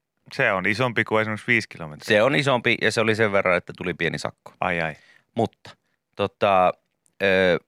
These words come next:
Speaker 1: Mä en
Speaker 2: monet
Speaker 1: voi sua torua tässä, koska itselläni on kuitenkin historiasta kanssa yksi sakko. Ja
Speaker 2: Löytyykö?
Speaker 1: se, se on kameraan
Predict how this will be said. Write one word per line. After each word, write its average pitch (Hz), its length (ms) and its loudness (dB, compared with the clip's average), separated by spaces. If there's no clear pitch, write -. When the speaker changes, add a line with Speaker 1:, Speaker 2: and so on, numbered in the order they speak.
Speaker 1:
Mä 85 60 -8
en - 100 -12
Speaker 2:
monet 117 260 0
Speaker 1:
voi 117 180 2
sua 117 180 0
torua 107 340 2
tässä, - 320 -12
koska - 300 -6
itselläni 87 480 -6
on 85 140 -8
kuitenkin 85 420 -10
historiasta 85 520 -10
kanssa - 280 -8
yksi - 200 -18
sakko. - 320 -14
Ja 107 60 0
Speaker 2:
Löytyykö? 95 360 0
Speaker 1:
se, - 80 -8
se 95 120 -4
on 90 120 -4
kameraan 82 520 -4